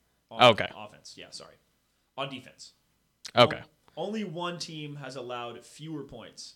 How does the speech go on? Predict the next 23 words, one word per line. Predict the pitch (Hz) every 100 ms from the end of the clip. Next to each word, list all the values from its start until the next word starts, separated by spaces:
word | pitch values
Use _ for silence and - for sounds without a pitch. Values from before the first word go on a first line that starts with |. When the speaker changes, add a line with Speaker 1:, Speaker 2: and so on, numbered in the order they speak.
| _ _
Speaker 1:
than | - 110
the |
Chiefs | 104 90 87
this | 98 -
year. | 67 _
Speaker 2:
And | 110
that's | 107 101
the | -
Ravens. | 76 71 - - - - _ -
Speaker 1:
I |
believe | 117 117 117
that | 107
is | 101
the | -
Speaker 2:
Okay, | 107
Speaker 1:
Ravens, | 82 -
Speaker 2:
okay. | 104 -
Speaker 1:
yes. | - - _ - - - -
But, | 143 143 107 - - _ _ - _ _ _ _ _ -
yeah, | 123 101 - -
so | - 123 113 - _ - - -
I |
want | 143 143